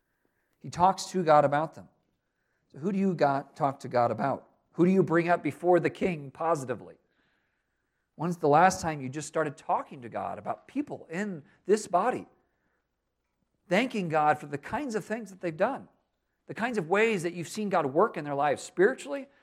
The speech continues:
the ways that they've helped you physically in some way. What does it sound like when you talk to God about others? If you're like me, so often the only time I talk to God about others really is to complain. <laughs>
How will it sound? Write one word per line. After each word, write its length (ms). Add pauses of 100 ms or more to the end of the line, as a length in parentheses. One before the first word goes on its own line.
the 80
ways 180
that 100
they've 140
helped 320
you 140
physically 500
in 80
some 180
way. 200 (1900)
What 80
does 120
it 60
sound 340
like 240 (800)
when 120
you 100
talk 240
to 80
God 160
about 160
others? 460 (840)
If 100
you're 100
like 200
me, 260
so 220
often 400
the 120
only 260
time 240
I 60
talk 220
to 60
God 140
about 220
others 320
really 300
is 180
to 120
complain. 420 (220)
<laughs> 60